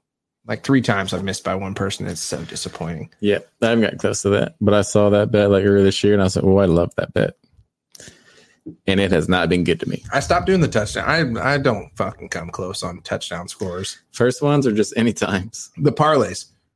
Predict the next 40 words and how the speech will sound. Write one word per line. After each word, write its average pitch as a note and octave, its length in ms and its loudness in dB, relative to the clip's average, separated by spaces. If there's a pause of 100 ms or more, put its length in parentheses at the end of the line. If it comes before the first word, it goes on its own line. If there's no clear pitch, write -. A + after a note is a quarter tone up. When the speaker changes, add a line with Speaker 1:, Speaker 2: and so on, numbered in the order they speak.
(380)
Speaker 1:
Um, A#2+ 440 2
I've C#3+ 140 0
actually, D3 640 0
I've C#3 160 -2
hit, E3+ 280 0
like, G#2 340 -2 (680)
five D#3+ 500 2
first - 280 0
time F#2+ 360 -6 (160)
touchdown G2 360 -2
scores F#2+ 360 -2
this F#2+ 180 -4
year, G2 140 -2
but A2 120 0
Speaker 2:
I B2 40 2
Speaker 1:
it's B2+ 60 0
Speaker 2:
mean, B2 100 2
Speaker 1:
just, G#2 120 -2
like, G#2+ 100 0
Speaker 2:
parlayed? A2 460 4
Speaker 1:
straight, - 0 -
straight, - 260 0 (200)
no, A#2+ 180 2
straight C3 260 0
Speaker 2:
Oh, A2+ 80 2
Speaker 1:
bets. G2+ 260 4
Speaker 2:
yeah. - 180 -8
Speaker 1:
Like, G#2+ 160 2
just A#2 300 0
betting A#2 260 2
on A2 240 2
the G#2 80 0
per-, D#2+ 240 -2
like, A#2 320 0 (600)
I B2 120 0
hit B2 320 2
the C3 80 4
week C#3 280 2
that A#2+ 300 0
Chase, - 640 0